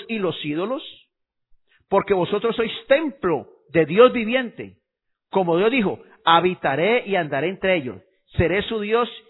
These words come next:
y ellos serán su pueblo". Entonces, si usted no se aparta del pecado, usted no tiene comunión con Dios. Su vida no la dirige el Espíritu Santo, su vida está dirigida por el diablo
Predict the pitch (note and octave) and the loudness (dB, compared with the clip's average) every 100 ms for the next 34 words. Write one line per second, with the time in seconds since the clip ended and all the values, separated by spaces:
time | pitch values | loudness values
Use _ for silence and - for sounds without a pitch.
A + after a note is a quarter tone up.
0 | _ - F3+ A3+ F#3 D#3+ C#3+ B2+ B2 - | _ -8 0 2 2 -4 -6 -8 -8 -12
1 | - A2+ F2+ F#2 _ _ - - D#3 C3+ | -10 -10 -10 -16 _ _ -18 -8 -6 0
2 | C4+ G3+ G3+ G#3 - _ _ _ _ _ | 0 0 -6 -8 -12 _ _ _ _ _
3 | _ - - A3+ G#3 - B3+ C#4+ D4+ - | _ -20 -8 -6 -6 -2 2 2 0 -4
4 | C#4+ B3 - C#4+ C4+ F3+ - D#3 D#3 F3+ | -2 -2 2 4 4 2 -4 -4 -2 -2
5 | F3 - E3 - A3+ B3+ - - _ _ | -2 -2 -4 2 4 4 0 -8 _ _
6 | _ _ _ _ E3 - E3+ E3+ F3 F3+ | _ _ _ _ -8 -6 -8 -6 -6 -6
7 | D3 B2+ C3 G#3 F#3 B2+ G2+ - - _ | -8 -10 -8 -10 -10 -12 -12 -18 -20 _
8 | _ _ _ _ _ _ _ _ - F3+ | _ _ _ _ _ _ _ _ -10 -6
9 | D3+ F#3 G3 G3 F#3+ D3+ D3+ F#3 C#3 - | -4 -4 -2 -4 -4 -4 -6 -6 -8 -8
10 | E3 F3 C3+ F3+ F3+ - A#2 C3+ D3+ D#3 | -8 -6 -6 -6 -6 -8 -12 -10 -10 -6
11 | F#3 E3+ B2+ D#3+ F3+ - C#3+ A#2+ A#2 E3 | -6 -6 -8 -6 -6 -6 -8 -8 -6 -4
12 | F3+ G#3 | -2 -6